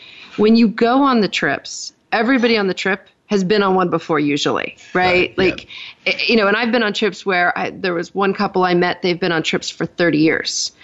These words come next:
Speaker 1: Um, you know, I, there are other just people that, you know, they go every couple of years, but
Speaker 2: Right.
Speaker 1: it's usually a group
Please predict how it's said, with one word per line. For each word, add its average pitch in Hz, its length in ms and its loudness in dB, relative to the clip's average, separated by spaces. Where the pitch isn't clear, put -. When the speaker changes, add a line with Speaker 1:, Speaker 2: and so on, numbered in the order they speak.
Speaker 1:
Um, 156 480 0
you 190 100 2
know, 175 120 2
I, 117 220 0
there 156 300 0
are - 100 -2
other 180 200 2
just 175 220 -4
people 180 360 2
that, 165 160 0
you 170 80 -2
know, 151 80 2
they 165 120 0
go 165 100 2
every 165 180 2
couple 160 280 0
of 156 100 4
years, 208 480 4
but 170 220 -2
Speaker 2:
Right. 139 120 -6
Speaker 1:
it's 196 220 0
usually 254 520 4
a 190 60 2
group 202 340 0